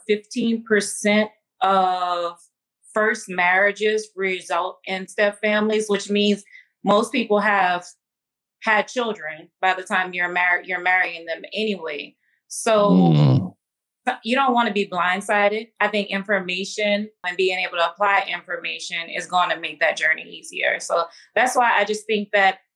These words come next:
Speaker 1: a lot of times what we think is pain really has a purpose, and it really can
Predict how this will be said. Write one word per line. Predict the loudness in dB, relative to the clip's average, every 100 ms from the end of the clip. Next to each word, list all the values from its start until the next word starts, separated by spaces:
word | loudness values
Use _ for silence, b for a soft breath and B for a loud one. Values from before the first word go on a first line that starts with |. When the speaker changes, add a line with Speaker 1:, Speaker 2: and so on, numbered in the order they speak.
| -2
Speaker 1:
a |
lot | 0 2
of | 0
times | 0 -2
what | -4 -6
we | -6
think | -6 -4 -6
is | -6 -2
pain | -2 0 -4 -4
really | 0 2
has | 2 0 -2
a |
purpose, | -2 -2 0 -2 -2 -6 -4
and | -2 0 -2
it | -2
really | -2 -4 -6
can | -4 -2 -2 -6 -12